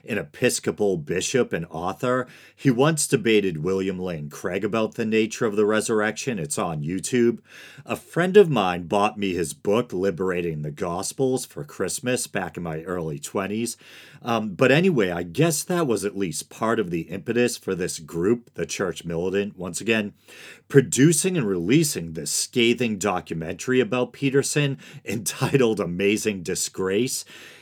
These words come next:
In it, they interview several men who claim Jesse Lee Peterson, uh, groomed, I'll put groomed in quotes because these are grown men, or sexually harassed them, or that he had affairs or sexual relations with them or others.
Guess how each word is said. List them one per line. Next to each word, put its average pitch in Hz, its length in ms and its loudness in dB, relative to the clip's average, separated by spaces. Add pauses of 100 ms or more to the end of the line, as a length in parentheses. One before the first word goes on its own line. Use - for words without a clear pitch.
(180)
In 175 140 6
it, 117 220 4
they 98 200 2
interview 127 600 2
several 113 540 2
men 92 340 -2
who 101 160 -6
claim 95 400 0
Jesse 98 420 -4
Lee 85 220 -2
Peterson, 120 840 -2 (500)
uh, 104 260 0
groomed, 98 640 0
I'll 151 140 6
put 165 260 4
groomed 110 400 2
in 82 140 -6
quotes 113 500 0
because 85 400 -6
these 87 260 -4
are 87 80 -2
grown 85 440 -4
men, 90 320 -6 (260)
or 104 180 0
sexually 104 640 0
harassed 87 680 -6
them, 127 320 0 (260)
or 104 160 0
that 104 280 2
he 104 140 0
had 95 140 0
affairs 104 640 -2
or 82 80 -4
sexual 92 640 -2
relations 82 800 -4
with 73 200 -8
them 90 340 -6
or 76 200 -10
others. 117 500 -2